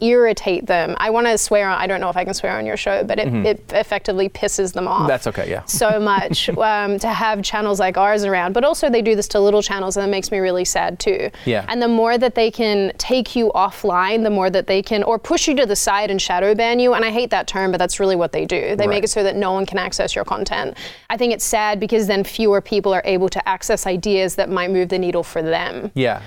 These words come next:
Speaker 1: So that's why I'm really bothered by it, and I don't like it at all. But
Speaker 2: Yeah.
Speaker 1: I, that's why I keep sa-, I said to Elijah today, um, when we were planning our show for th-, for this evening, I said,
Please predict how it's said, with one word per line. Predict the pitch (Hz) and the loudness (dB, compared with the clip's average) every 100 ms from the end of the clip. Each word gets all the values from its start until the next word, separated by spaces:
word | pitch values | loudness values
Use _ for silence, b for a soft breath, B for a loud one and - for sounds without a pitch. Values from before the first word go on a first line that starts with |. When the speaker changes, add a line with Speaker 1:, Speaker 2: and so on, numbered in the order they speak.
| - | -6
Speaker 1:
So | - | 0
that's | 233 247 - | 2 0 0
why | 233 208 | 0 0
I'm | 214 220 | 0 0
really | 208 196 | 2 2
bothered | 180 170 185 202 | 2 2 2 2
by | 208 220 220 | 2 2 0
it, | |
and | 190 | 0
I | 185 | -2
don't | 190 180 - | 0 -2 -2
like | 175 175 | -4 -4
it | 180 | -2
at | 170 | 0
all. | 165 202 226 | 2 2 2
But | 202 185 175 | 0 0 -2
Speaker 2:
Yeah. | B B B - | B B B -2
Speaker 1:
I, | |
that's | 269 311 | 0 2
why | 339 | 0
I | 240 285 | 0 -2
keep | - | -4
sa-, | - 240 | -6 -4
I | |
said | 254 330 | -2 0
to | 269 | 2
Elijah | 208 196 196 | 2 2 -2
today, | 180 185 220 165 | -2 0 2 2
um, | 170 180 - | 0 -2 -4
when | 196 | 0
we | 190 | 0
were | 180 | 0
planning | 196 185 | -2 -2
our | 170 | -2
show | - 214 196 | 2 2 2
for | 196 180 | 0 -2
th-, | - | -2
for | - 180 | -4 -2
this | 165 | 0
evening, | 226 220 175 | -2 -2 -2
I | 170 | -2
said, | - 185 | -2 -2